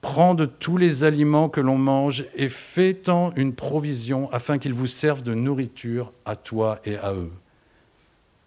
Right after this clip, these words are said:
C'est ce que fit Noé. Il se conforma à tous les ordres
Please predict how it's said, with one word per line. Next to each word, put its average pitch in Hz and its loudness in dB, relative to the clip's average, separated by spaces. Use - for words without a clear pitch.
C'est - -6
ce 143 -10
que 113 -8
fit 110 -10
Noé. 95 -4
Il 135 0
se - -6
conforma 120 0
à 113 -2
tous - -8
les 113 -4
ordres 113 -2